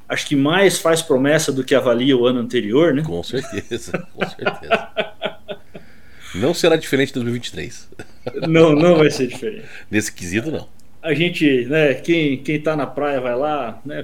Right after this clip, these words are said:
Speaker 1: pula sete ondas pra dar sorte, mas daí você já falou, né, pra gente que se pular sete ondas resolvesse as coisas, né, o surfista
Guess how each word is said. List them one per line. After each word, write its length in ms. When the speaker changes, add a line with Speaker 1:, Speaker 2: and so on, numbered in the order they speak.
Speaker 1:
pula 240
sete 320
ondas 240
pra 120
dar 160
sorte, 340
mas 160
daí 100
você 140
já 160
falou, 420
né, 140
pra 240
gente 320
que 320
se 260
pular 380
sete 400
ondas 480
resolvesse 640
as 80
coisas, 540
né, 220
o 100
surfista 840